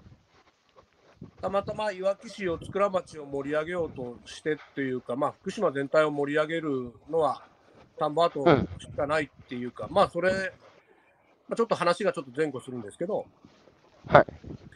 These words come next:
Speaker 1: 田村市のその田んぼアートの体験結構面白かったですから、
Speaker 2: はい。
Speaker 1: 福島復興塾っていう、まあ、企業塾みたいなのに入塾して、
Speaker 2: うん。はい。
Speaker 1: 何かこう福島を変えたいとか、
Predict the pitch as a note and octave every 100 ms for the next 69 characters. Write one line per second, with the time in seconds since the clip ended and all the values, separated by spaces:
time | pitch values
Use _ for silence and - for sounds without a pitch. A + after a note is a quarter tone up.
0 | - - - F#3+ G#3 A#3 A3+ F3+ D#3 D3
1 | C#3 - - - - - E3+ E3 F3+ E3+
2 | C3 A#2+ D3 D3 D3+ D3 F3 - B2+ C3
3 | D3+ D#3 B2 - G#2+ G2 C3+ D3 C3+ -
4 | - - - - _ - - - - B2+
5 | - - - - - - - - - -
6 | - - - - _ _ G#3+ G3+ A#3+ A3+
7 | A3 - C4 E3+ D3 - - - C3+ C3
8 | B2+ B2 B2+ F3+ E3+ D3+ F3+ B3+ F#3 D3
9 | C#3 B2+ B2 B2+ F#2 C3+ C#3 C#3+ C#3+ -
10 | - F3 A2+ - - _ _ _ _ -
11 | - - C3+ F#2+ - - - - G3+ C#3+
12 | - C#3 - E3+ F3+ D3 B2+ - C#3 C#3
13 | - C#3+ C#3 - - - - _ - B2+